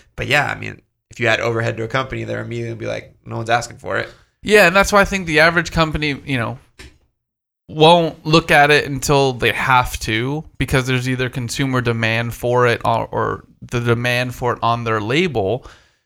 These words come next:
Speaker 2: And then on top of that, like, I know it's not the educational mission to research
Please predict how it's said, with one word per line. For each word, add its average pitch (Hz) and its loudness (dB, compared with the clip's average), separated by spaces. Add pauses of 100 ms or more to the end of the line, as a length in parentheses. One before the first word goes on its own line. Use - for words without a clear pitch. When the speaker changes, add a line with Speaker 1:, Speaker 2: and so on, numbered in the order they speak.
(140)
Speaker 2:
And 160 2
then 170 4
on 160 4
top 220 4
of 175 0
that, 127 6
like, 156 0
I 180 4
know 208 2
it's - -6
not 131 0 (800)
the 123 -2
educational 131 0
mission 160 -4
to 110 -2 (1040)
research 143 0